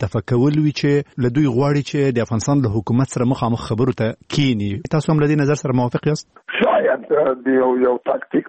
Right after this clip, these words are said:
Speaker 2: په عنوان استفاده وشي، اما که چیرې دا تاکتیک هم وي، زه فکر کوم ډېر اوږدمهالی تاکتیک به نه وي. د ده په څنګ کې د دې احتمال هم وجود لري چې، اه، حتی مذاکراتو ته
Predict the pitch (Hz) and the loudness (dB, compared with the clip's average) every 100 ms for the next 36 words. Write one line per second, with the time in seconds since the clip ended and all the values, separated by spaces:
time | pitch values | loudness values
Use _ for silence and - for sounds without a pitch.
0 | - 139 131 - 107 107 120 104 - - | 0 0 2 0 0 -2 -4 -8 -8 -2
1 | 110 113 135 - 269 381 - _ - 131 | 0 2 0 2 2 0 -2 _ -4 -2
2 | 120 135 - 143 139 135 - 127 - - | -2 -4 -2 0 2 0 -2 -4 -2 -4
3 | - 127 120 110 107 123 131 123 - 120 | -2 -2 -2 -4 -6 -6 -4 -2 -2 -2
4 | 120 127 131 - 117 117 123 117 131 127 | 2 2 2 -2 -10 -4 -4 -2 0 -2
5 | - 120 - 131 113 117 131 170 - _ | -2 -4 -4 -6 -2 0 2 2 -2 _
6 | - - 151 123 - 143 139 117 120 117 | -12 -8 -6 -6 -4 -2 -2 -4 -4 2
7 | 135 135 - 117 123 117 113 110 123 113 | 2 0 -4 -2 0 0 0 -2 -2 0
8 | 117 110 - 107 - - - - - 123 | -2 -2 -2 0 0 -6 -16 -10 -4 -2
9 | 113 117 - 120 110 110 110 120 117 - | -2 -4 -2 0 2 0 -4 -2 -2 0
10 | 135 160 - - | 0 0 -4 -10